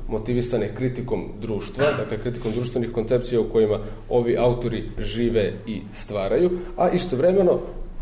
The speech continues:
i kritikom tradicionalne filozofije. U Schillerovom slučaju, naravno, ovde se pre svega ističe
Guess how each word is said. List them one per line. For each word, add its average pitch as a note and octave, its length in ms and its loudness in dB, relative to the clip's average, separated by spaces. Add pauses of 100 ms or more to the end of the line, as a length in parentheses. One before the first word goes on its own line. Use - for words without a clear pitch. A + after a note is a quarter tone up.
(200)
i C#3 160 -2
kritikom C3 460 0
tradicionalne B2 720 4
filozofije. A2 640 2 (120)
U A#2+ 100 -2
Schillerovom A#2+ 460 2
slučaju, B2+ 320 -2 (280)
naravno, A#2+ 340 6
ovde A2 260 2
se G#2+ 220 -2
pre A2+ 140 2
svega G#2+ 340 0
ističe - 480 -4